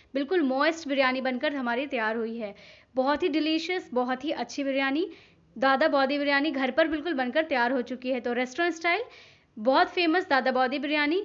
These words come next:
घर पर बिल्कुल बनकर तैयार हो चुकी है। तो बस गर्मा गर्म मैं इसको डिश आउट कर लेती हूँ। तो मेरे इस तरीके से, मेरे इस प्रोसेस के साथ में जो मैंने आप सभी के साथ में बताया है, प्लीज एक बार इस रेसिपी को ज़रूर ट्राई कीजिएगा।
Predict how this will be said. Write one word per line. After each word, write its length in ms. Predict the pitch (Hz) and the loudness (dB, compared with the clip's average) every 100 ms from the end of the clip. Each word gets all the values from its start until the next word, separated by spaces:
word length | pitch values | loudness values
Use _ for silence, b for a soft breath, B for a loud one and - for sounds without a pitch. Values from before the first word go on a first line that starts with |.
| 403 | -6
घर 180 | 226 254 | -6 -4
पर 120 | 262 | 0
बिल्कुल 280 | 285 294 302 | 0 0 -2
बनकर 260 | 277 254 254 | -2 -2 -2
तैयार 260 | 262 254 294 | 0 0 2
हो 80 | 311 | -2
चुकी 260 | 311 320 | -4 -4
है। 80 | 330 | -4
तो 120 | 339 | -2
बस 240 | 262 320 320 | -2 -2 0
गर्मा 260 | 262 254 277 | -2 0 0
गर्म 220 | 277 311 | 0 0
मैं 100 | 269 | -2
इसको 180 | 254 320 | -4 -2
डिश 220 | 247 247 | -2 -2
आउट 140 | 233 | -6
कर 140 | 233 226 | -4 -6
लेती 260 | 214 214 | -6 -8
हूँ। 180 | 226 214 202 B B B | -8 -10 -12 B B B
तो 80 | 262 | 2
मेरे 280 | 269 277 349 | 6 6 4
इस 160 | 349 | 0
तरीके 400 | 359 330 330 330 | 0 2 0 -2
से, 200 | 330 370 | -4 -2
मेरे 260 | 370 254 247 | -2 0 2
इस 100 | 262 | 2
प्रोसेस 360 | - 262 254 247 | 2 -2 -4 -8
के 120 | 262 | -6
साथ 340 | 254 269 277 | 0 0 0
में 180 | 302 381 - B B | -2 -2 -6 B B
जो 80 | 277 | -2
मैंने 140 | 269 | 0
आप 120 | 277 262 | 0 0
सभी 220 | 285 254 | -2 -4
के 100 | 294 | -4
साथ 160 | 277 | -4
में 140 | 254 262 | -4 -4
बताया 400 | 240 240 240 262 | -4 -2 0 2
है, 180 | 294 381 392 - | 0 -4 -8 -8
प्लीज 260 | 285 349 330 | 0 0 0
एक 260 | 294 311 | -2 -2
बार 160 | 302 320 | 0 0
इस 120 | 311 | 0
रेसिपी 280 | 277 277 269 | -6 -6 -8
को 100 | 294 | -6
ज़रूर 300 | 269 269 311 | -4 -2 -4
ट्राई 220 | 339 302 | 0 0
कीजिएगा। 520 | 285 277 240 269 262 | 0 -4 -2 -2 -2